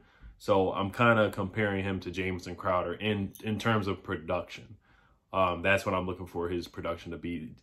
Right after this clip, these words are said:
Jamison Crowder-like, or even better than Jamison Crowder, in my opinion. So, um, he looked good. He just looked fast out there. It looks, I mean, the speed that you saw in the highlights, the speed where he was burning guys downfield co-, consistently,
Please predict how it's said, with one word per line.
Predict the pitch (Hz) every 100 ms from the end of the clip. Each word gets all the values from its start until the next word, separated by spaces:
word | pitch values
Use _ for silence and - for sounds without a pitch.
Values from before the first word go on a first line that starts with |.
| 98
Jamison | 104 98 92 95
Crowder-like, | 98 95 90 90 87 82
or | 90 87
even | 85 90 82 82
better | 90 82 80 - _ _ _ _
than | 107 107
Jamison | 101 92 -
Crowder, | - 92 80 80
in | 87
my | 85 78
opinion. | - 90 82 76
So, | - 80 - - _ _
um, | - 98 92 87
he | 90
looked | 131 127
good. | 131
He | 120
just | 127
looked | 120
fast | 107 117 104
out | 92 87
there. | 82
It | 92
looks, | 107 - -
I |
mean, | 98 92
the | 92
speed | - 120 110
that | 104
you | 117
saw | - 110 110 104
in |
the | 98
highlights, | 95 110 113 110 107 -
the | 90
speed | - 107
where | 98
he | 104
was | 98
burning | 90 101 110 107
guys | 101 98 98
downfield | 98 95 - 107 98
co-, | - 104
consistently, | - 95 - 127 139 127 127 120